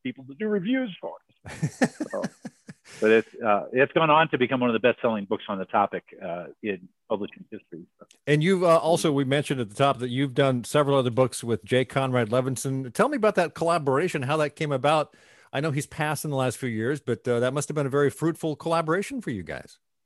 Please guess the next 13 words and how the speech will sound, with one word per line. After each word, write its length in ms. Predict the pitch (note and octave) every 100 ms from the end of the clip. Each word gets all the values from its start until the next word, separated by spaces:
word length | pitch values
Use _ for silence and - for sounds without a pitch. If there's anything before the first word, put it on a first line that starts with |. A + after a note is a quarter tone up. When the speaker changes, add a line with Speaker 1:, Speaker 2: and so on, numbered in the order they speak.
| _ _ _ _ _ _ _ _
Speaker 1:
Well, 200 | C3 D3
yeah, 200 | C#3+ D#3
he 160 | B2+ F#3+
started 300 | - F#3+ F#3
with 140 | D3 C3+
his 120 | C3+ -
first 220 | E3 -
book, 160 | C#3 -
Guerrilla 220 | B2+ A2+
Marketing, 460 | A#2+ C#3+ - C3
published 380 | A#2 B2+ A#2+ -
in 140 | A#2 A2+
nineteen 520 | A#2 A#2 - A2+